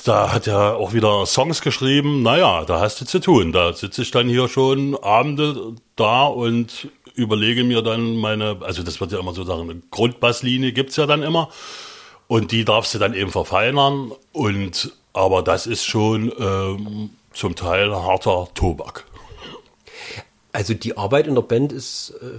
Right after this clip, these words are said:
Speaker 2: dann doch eher entspannt. Also wenn man die Knurr-Carter-Leute privat erlebt, das sind ja, äh, ist ja wie Tag und Nacht, ne? Das sind ja privat ganz aufgeräumte, nette, zugängliche Menschen,
Speaker 1: Ja.
Speaker 2: völlig konträr zu dem,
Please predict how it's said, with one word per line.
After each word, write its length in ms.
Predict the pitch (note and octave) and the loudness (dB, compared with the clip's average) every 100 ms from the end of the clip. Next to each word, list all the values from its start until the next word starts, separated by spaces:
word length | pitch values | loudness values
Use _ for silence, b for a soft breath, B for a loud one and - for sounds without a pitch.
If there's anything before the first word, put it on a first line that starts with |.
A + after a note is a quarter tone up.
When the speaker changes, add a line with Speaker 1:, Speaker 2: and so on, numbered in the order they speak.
| - | -6
Speaker 2:
dann 160 | B2+ | -2
doch 140 | A#2+ A#2+ | -2 -2
eher 200 | C#3+ B2 | -2 -2
entspannt. 460 | C3+ - G#2 G2 | -6 -6 -6 -4
Also 140 | A#2 A#2+ | -2 2
wenn 100 | C#3+ | 4
man 100 | C#3 | 2
die 200 | D3 B2 | 0 -4
Knurr-Carter-Leute 720 | C3+ B2+ A#2 C3 C3+ B2+ C3 | -2 0 0 2 4 2 2
privat 480 | - G2+ F#2 C3 - | -4 -4 -2 -2 -2
erlebt, 340 | B2 C3+ - | -4 -4 -4
das 140 | G2 | -8
sind 160 | - A#2+ | -2 0
ja, 300 | C3+ C3 C3 | 0 0 -2
äh, 260 | - F#2 - | -6 -12 -12
ist 120 | - | -6
ja 80 | A2+ | -6
wie 100 | A2+ | -4
Tag 200 | B2 B2 | -2 0
und 100 | A#2+ | 2
Nacht, 300 | A2 A2+ - | 2 0 -4
ne? 160 | G2 C3 - - | -6 -6 -12 -8
Das 180 | A2+ - | -6 -4
sind 140 | A#2 | -2
ja 260 | A#2+ A#2+ A#2 | 0 0 -2
privat 640 | A2 - G#2 G#2 A#2 A#2+ | -6 -10 -2 0 0 0
ganz 560 | - A2+ C3+ B2+ - - _ _ _ - | -4 -2 -2 -4 -8 -10 _ _ _ -6
aufgeräumte, 880 | A2+ C3 - A2 A#2 B2+ A#2+ C3 C3 | -4 -4 -6 2 2 2 -2 -2 0
nette, 560 | A#2+ G#2+ B2+ - C#3+ | -2 2 2 2 0
zugängliche 1000 | C#3 - B2 C3+ C3 C3 A#2+ C3+ C3+ A#2+ - | -2 -8 -2 0 2 0 -2 0 0 -2 -8
Menschen, 420 | G#2+ A2+ G3 E3+ D#3+ | 0 2 4 2 -2
Speaker 1:
Ja. 60 | |
Speaker 2:
völlig 640 | - - - E3 D#3 - - | -6 -8 -2 2 2 -2 -2
konträr 480 | C#3+ C3 B2 B2+ C3+ | -2 0 0 0 0
zu 100 | B2 | 0
dem, 300 | A#2+ B2 | 0 0